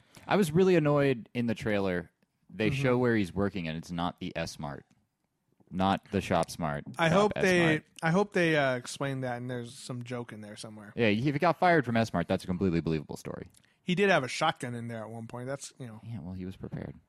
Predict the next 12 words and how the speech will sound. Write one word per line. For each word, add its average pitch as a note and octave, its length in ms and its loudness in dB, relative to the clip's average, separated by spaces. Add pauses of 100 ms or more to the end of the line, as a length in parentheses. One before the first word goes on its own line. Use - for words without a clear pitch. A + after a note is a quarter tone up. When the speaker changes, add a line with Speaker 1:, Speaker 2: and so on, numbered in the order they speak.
(260)
Speaker 2:
Yeah, C3 160 -4 (100)
that's C#3 140 -10
true. A2+ 200 -12 (800)
Used, D3+ 300 -2
uh, C3 120 0
company, C3+ 400 -6 (140)
company C3 320 -6
goods. C3 380 -6
Speaker 1:
I A2 40 -2
mean, A#2+ 180 0
they A2+ 200 2
employed A#2 340 -2